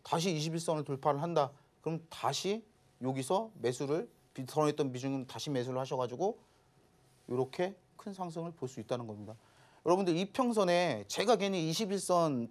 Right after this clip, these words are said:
쳐드린 거 아니거든요. 근데 요런 것들을 확인하시고 계획하시면서 충분히 진짜 유연하게 아까 말씀드렸죠. 자, 뭐 증권 리포트 이렇게 주시는 분들이 저보다 다 잘나신 분들이고 여분-, 여러분보다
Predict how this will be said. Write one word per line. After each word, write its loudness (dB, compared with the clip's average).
쳐드린 0
거 4
아니거든요. 0
근데 0
요런 0
것들을 0
확인하시고 0
계획하시면서 2
충분히 -2
진짜 2
유연하게 4
아까 2
말씀드렸죠. 2
자, 6
뭐 6
증권 2
리포트 -2
이렇게 0
주시는 -4
분들이 -2
저보다 0
다 2
잘나신 0
분들이고 -2
여분-, 0
여러분보다 2